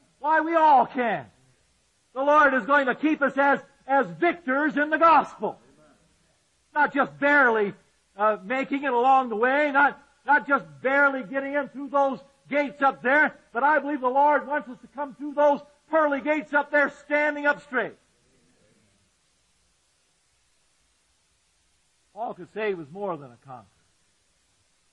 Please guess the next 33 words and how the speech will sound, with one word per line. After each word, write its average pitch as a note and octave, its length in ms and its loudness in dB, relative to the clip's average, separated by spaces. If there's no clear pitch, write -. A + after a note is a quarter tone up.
And C3+ 140 -18
I F#3 40 -16
guess G3+ 200 -8
one F#3 200 -20
of G3 80 -16
the F3 60 -14
reasons F3 400 -10
he F3 120 -12
could D#3 200 -20
say G3 200 -6
that, G3 400 -2
when C#3+ 140 -20
we F#3+ 120 -8
turn G3 300 -2
over F#3+ 240 0
here G3 140 0
in F#3 80 -4
the D#3 80 -6
book G3+ 260 -2
of D3+ 160 -8
Acts G3 340 0
in E3 60 -18
the E3 120 -14
sixteenth G3 520 -8
chapter, E3+ 640 -2
and C#3 120 -18
just G#3 180 -4
take A3 160 -4
a F3 80 -2
look G3 220 0
at E3 100 -10
the D#3 60 -8
man. F3+ 400 0